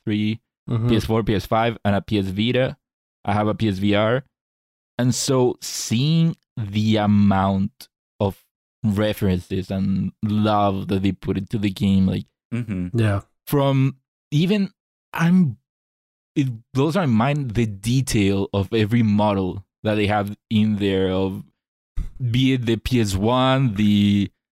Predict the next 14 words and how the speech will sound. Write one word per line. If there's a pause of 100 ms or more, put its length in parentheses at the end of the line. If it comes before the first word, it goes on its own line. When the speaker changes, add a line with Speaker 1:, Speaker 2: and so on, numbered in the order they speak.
(180)
Speaker 1:
the
P
S
P
microphone,
the (360)
V
M
U
for
the
P
S
one